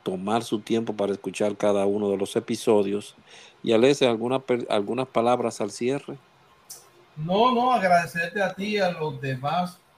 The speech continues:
Speaker 2: muchachos con quien yo he compartido mi vida. Y, y nada, que me han enseñado mucho, no solamente yo he, yo he enseñado, es decir,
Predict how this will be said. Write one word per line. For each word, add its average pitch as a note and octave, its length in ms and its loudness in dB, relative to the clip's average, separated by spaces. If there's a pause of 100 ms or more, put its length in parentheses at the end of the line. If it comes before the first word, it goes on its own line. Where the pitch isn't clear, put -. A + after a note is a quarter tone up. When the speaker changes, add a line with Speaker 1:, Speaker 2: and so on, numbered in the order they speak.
(100)
Speaker 2:
muchachos C#3 920 -2 (440)
con C#3 240 -8
quien C#3 360 -8
yo C#3+ 140 -2
he D3 100 -4
compartido D#3+ 560 -10
mi E3 140 -16
vida. D3 360 -8 (1040)
Y, D#3+ 640 -8
y C#3 140 -10
nada, C3 840 -2
que D3+ 120 -4
me D3 120 0
han D#3+ 140 0
enseñado E3 500 -4
mucho, D3 320 -8
no B2+ 160 -4
solamente D#3 560 -8
yo D#3 280 -4
he, D#3 200 -10 (220)
yo C#3+ 120 -6
he D3 60 -8
enseñado, C3 680 -6
es A#2+ 60 -14
decir, C3 300 -14